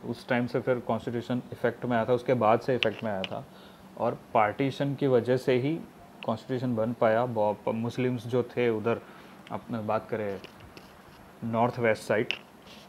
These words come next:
नॉर्थ वेस्ट की तरफ ही मुस्लिम्स जो रहते थे, उन्होंने demand की थी पाकिस्तान की creation की। तो ये कांग्रेस ने उनके सामने एक demand रखी थी कि आप हमारा साथ देंगे इंडिया के आज़ादी के लिए वगैरह, ठीक है,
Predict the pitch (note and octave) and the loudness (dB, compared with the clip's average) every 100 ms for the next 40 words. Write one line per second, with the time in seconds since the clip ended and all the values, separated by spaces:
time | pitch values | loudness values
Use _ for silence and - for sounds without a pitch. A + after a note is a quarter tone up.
0 | - - - - - - - - - - | -20 -20 -20 -20 -20 -20 -20 -20 -20 -20
1 | - - - - - - - - A#2 B2 | -20 -20 -20 -20 -20 -20 -12 -2 2 2
2 | B2 B2 B2 C3 A#2 G#2+ A2 - B2 D3 | 6 6 6 0 2 2 0 -2 -4 -4
3 | D3+ - - - A#2+ A2+ C3 C3 A#2+ B2+ | -6 -14 -20 -12 -6 -4 -2 -2 4 4
4 | G#2+ A#2+ A#2+ A#2 A#2 A2+ G#2+ A2 A2 A2+ | 4 2 2 0 0 -2 -2 -2 0 -2
5 | A2 G2+ A2 - A2+ A2+ - G#2+ G#2 A2 | 0 -2 -2 -4 -4 -4 -6 -6 -6 -6
6 | - G2+ - G#2 B2+ - - B2 A#2 G#2+ | -6 -10 -10 -10 -12 -18 -10 -6 -4 -6
7 | - - - - - A#2+ B2 A#2+ A#2+ A2 | -12 -20 -20 -20 -14 -2 -2 0 0 2
8 | C3 B2 B2+ A#2+ A#2 B2 A2+ A2+ A2+ A#2 | 0 2 0 0 2 2 2 0 0 0
9 | A2+ A2 A2 G#2+ G#2+ G#2+ A2 G#2 G#2+ G#2 | -2 0 0 -2 -4 -4 -2 -2 -2 -4
10 | A2+ - G2+ A2 A2+ A2+ A2+ B2 - - | -4 -2 -2 -2 -2 -2 0 0 -2 -12
11 | - G#2 G#2+ G#2 G2+ A2 G2+ F#2+ - G#2+ | -14 -12 -8 -8 -6 -6 -6 -8 -8 -8
12 | G#2 G#2 G#2 G#2+ G2+ G2+ F#2+ F#2+ G2+ - | -6 -6 -6 -8 -6 -8 -8 -8 -10 -16
13 | - - - - - - B2 A#2+ | -20 -20 -20 -20 -20 -8 -4 -2